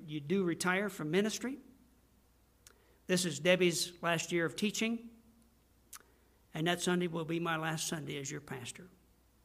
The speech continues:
And, uh, we wanted to let you know that. It's in our,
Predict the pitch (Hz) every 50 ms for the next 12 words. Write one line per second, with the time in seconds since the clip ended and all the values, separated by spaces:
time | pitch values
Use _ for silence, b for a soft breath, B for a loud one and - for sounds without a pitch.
0 | _ _ b b b b b b b b b b b b _ _ _ - - 151
1 | 143 143 143 139 151 147 143 135 120 - - 160 160 156 156 160 156 156 143 -
2 | - 143 127 127 - - 160 160 - 180 175 175 170 147 139 - 151 151 151 170
3 | - - - - - _ _ _ _ _ _ _ b b b b b b b b
4 | b b b b b b b b - 151 135 - 151 151 151 151 151 151 147 143
5 | 139 127